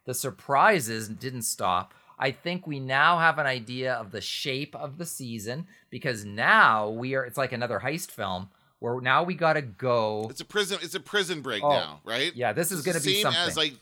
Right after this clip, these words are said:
Speaker 2: this is, this is calling back to the original Star Wars movie. Like, they're gonna
Speaker 1: Yeah.
Speaker 2: go into that, that, um, Star Destroyer. They're gonna try and break out Baby Yoda.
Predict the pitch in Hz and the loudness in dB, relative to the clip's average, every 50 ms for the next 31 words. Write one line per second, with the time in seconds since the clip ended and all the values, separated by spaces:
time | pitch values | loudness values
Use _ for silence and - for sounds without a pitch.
0 | _ _ _ _ _ _ _ _ _ - - 143 170 160 131 98 - - 160 143 | _ _ _ _ _ _ _ _ _ -14 -10 -8 -8 -8 -10 -10 -10 -10 -8 -8
1 | 143 156 139 123 - - 147 160 180 185 190 180 160 165 160 160 - 143 135 123 | -8 -10 -12 -12 -10 -4 -2 0 0 0 0 0 0 0 0 0 -2 -6 -8 -8
2 | 123 123 143 151 147 143 160 156 143 - - 131 123 123 127 117 117 117 113 98 | -6 -6 -6 -6 -6 -6 -6 -6 -6 -4 -2 -2 0 0 -2 -4 -6 -6 -8 -8
3 | 104 104 110 120 113 87 87 73 69 73 80 90 90 80 - 113 117 127 120 117 | -10 -10 -10 -10 -10 -12 -12 -14 -12 -10 -10 -10 -10 -10 -10 -8 -4 0 0 0
4 | 104 95 120 143 170 180 160 147 160 160 151 123 - _ _ _ - - - _ | 0 -2 -4 -6 -6 -6 -6 -4 -4 -4 -4 -6 -10 _ _ _ -20 -20 -20 _
5 | - 127 135 143 139 - - 151 127 123 117 113 113 110 107 95 _ _ _ _ | -6 -2 0 0 0 -2 -4 -4 -2 -2 -2 -4 -6 -8 -12 -14 _ _ _ _
6 | _ _ - - 156 143 156 156 156 - - 165 156 151 147 156 151 151 151 143 | _ _ -10 -6 -4 -2 -2 -2 -2 -4 -4 -2 -2 0 0 0 0 0 -2 -2
7 | 139 135 120 120 113 113 107 - - 120 139 143 123 - 139 135 120 139 127 113 | -4 -6 -8 -6 -8 -8 -8 -6 -6 -6 -6 -6 -4 -4 -4 -4 -2 -4 -6 -4
8 | 110 120 123 113 117 107 110 110 113 113 113 107 107 110 | -4 -6 -6 -6 -6 -6 -4 -4 -2 -2 0 0 0 -2